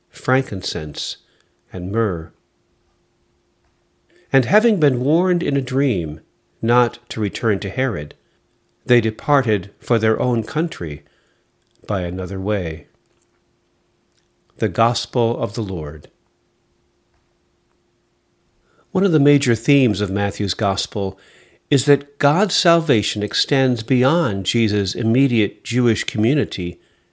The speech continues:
to include the Gentiles as well. The visit of the Magi foreshadows this broad message of inclusion. Matthew begins with the end of the Gospel in mind.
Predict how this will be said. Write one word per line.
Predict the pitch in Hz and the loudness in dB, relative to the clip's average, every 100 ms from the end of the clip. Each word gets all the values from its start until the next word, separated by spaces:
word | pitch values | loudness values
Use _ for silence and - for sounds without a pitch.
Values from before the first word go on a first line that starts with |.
| _ _ _ _ _ | _ _ _ _ _
to | - | 2
include | 120 110 - 151 135 110 | 2 2 0 4 4 2
the | 113 | -2
Gentiles | 101 131 180 - 95 87 85 | 0 0 0 -2 -4 -4 -6
as | 98 87 | -8 -6
well. | 117 135 90 90 _ _ _ _ _ _ _ _ _ _ _ _ _ _ _ _ | -6 -6 -8 -10 _ _ _ _ _ _ _ _ _ _ _ _ _ _ _ _
The | - 135 | 2 2
visit | 123 196 214 | 4 4 4
of | 151 | 2
the | 113 | 2
Magi | 117 117 131 113 87 87 | 4 4 4 2 -2 -2
foreshadows | - 143 127 - 165 190 107 92 | 2 2 2 0 0 2 0 0
this | 117 123 - | -2 -2 -2
broad | - 110 135 165 165 | -4 -2 0 0 0
message | 123 147 107 90 | -2 -2 -2 -4
of | 92 | -4
inclusion. | 95 - 123 135 131 87 85 - _ _ _ _ _ _ _ _ _ | -4 -6 -2 -2 -2 -6 -8 -12 _ _ _ _ _ _ _ _ _
Matthew | 104 113 151 - 165 | 2 4 4 2 -2
begins | 147 127 113 101 92 90 - - _ _ | -2 0 2 2 0 -4 -8 -10 _ _
with | 113 - | -6 -2
the | 120 - | -2 0
end | 131 151 | 0 0
of | |
the | 151 | -2
Gospel | 131 120 131 - - 92 | -2 -2 -2 -6 -6 -4
in | 92 | -4
mind. | 101 117 110 87 80 80 | -4 -4 -4 -6 -8 -10